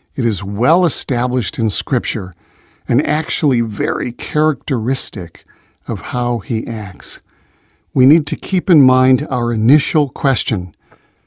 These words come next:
Does God act through people who are no longer living?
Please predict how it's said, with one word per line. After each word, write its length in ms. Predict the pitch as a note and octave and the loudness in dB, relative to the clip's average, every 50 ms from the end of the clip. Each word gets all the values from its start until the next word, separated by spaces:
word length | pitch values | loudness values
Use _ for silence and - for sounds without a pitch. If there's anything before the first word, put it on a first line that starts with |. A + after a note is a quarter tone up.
| _ _ _ _ | _ _ _ _
Does 180 | - A#2 F#2+ - | -6 -6 -6 -2
God 360 | - D3+ C#3+ D3 D#3 D3 - - | 0 0 2 2 2 0 -2 -4
act 320 | - D3 C3+ C#3 D3 - - | -6 -6 -6 -6 -6 -10 -14
through 240 | - - C#3+ B2 | -4 -2 -2 -2
people 500 | - - - C#3+ B2+ - C#3 C3 B2+ B2 | -2 -4 -4 -4 -4 0 0 0 0 0
who 220 | G#2+ - - C3+ B2+ | -2 0 2 4 4
are 140 | B2+ B2 A#2 | 4 4 4
no 220 | A#2+ B2+ C3+ D3 | 4 4 6 6
longer 500 | D3 C#3 C3+ C3 C#3 C#3+ C3 C3 D3+ D3+ | 4 4 4 4 4 2 2 2 2 0
living? 640 | C#3 C#3 F3+ A3+ A3 F3 D3 G#2+ G2 F2+ F2 G2 | 2 0 0 -2 0 0 0 0 0 -2 -4 -8